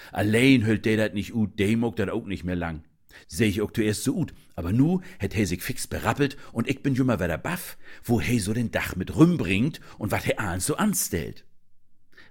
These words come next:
„Wat hältst du eigentlich von Trampen?“, fragte mich hüt Morgen ob der Trepp. „Wat?“, sag ich, „Trampen?“ „Ja, Trampen, den Anholler moken, Dum, Rut und sich mitnehmen loten.“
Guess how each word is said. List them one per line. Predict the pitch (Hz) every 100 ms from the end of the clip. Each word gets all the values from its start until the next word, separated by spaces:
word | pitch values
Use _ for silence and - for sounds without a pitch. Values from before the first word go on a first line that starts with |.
| -
„Wat | 170 -
hältst | 190 190 -
du | 202
eigentlich | 151 156 160 151
von | - 151 151
Trampen?“, | - 127 107 98 92 - - 71 - - - -
fragte | - 78 - 78
mich | 78
hüt | 78
Morgen | 80 78 76
ob | 76
der | 76
Trepp. | - 65 - -
„Wat?“, | 151 185 -
sag | 143
ich, | 117 - - -
„Trampen?“ | - 104 147 233 247 107 165 - -
„Ja, | 339 349 311 202 - - -
Trampen, | 120 214 247 240 - - 90 185 185 - - -
den | 190
Anholler | 240 240 214 202
moken, | 185 170 135 117 - - -
Dum, | 254 254 226
Rut | 185 233
und | 190
sich | 185 190
mitnehmen | 240 233 202 180
loten.“ | 151 131 98 76